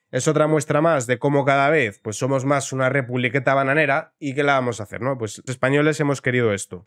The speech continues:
Toca hablar ahora del novio de Ayuso. Recordad que se filtró información privada, que le había llegado a un acuerdo con la fiscalía, no, con la fiscalía no, perdón, con Hacienda,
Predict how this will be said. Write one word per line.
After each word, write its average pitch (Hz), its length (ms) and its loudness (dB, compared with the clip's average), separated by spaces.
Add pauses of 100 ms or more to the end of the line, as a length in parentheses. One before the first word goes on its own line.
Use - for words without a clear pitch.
Toca 165 200 -2
hablar 226 200 2
ahora 175 440 0 (320)
del 143 160 2
novio 170 220 4
de 165 60 4
Ayuso. 165 340 2
Recordad 151 440 2
que 180 140 -4
se 165 120 -4
filtró 135 280 -2
información 143 560 0
privada, 139 580 2 (320)
que 135 80 -6
le 139 60 2
había 139 160 4
llegado 139 260 2
a 143 40 2
un 139 60 2
acuerdo 135 640 2
con 123 140 2
la 120 100 2
fiscalía, 147 800 0
no, 147 160 0
con 123 140 2
la 120 120 2
fiscalía 123 400 -2
no, 117 200 0
perdón, 123 260 -4
con 107 120 -4
Hacienda, 143 520 0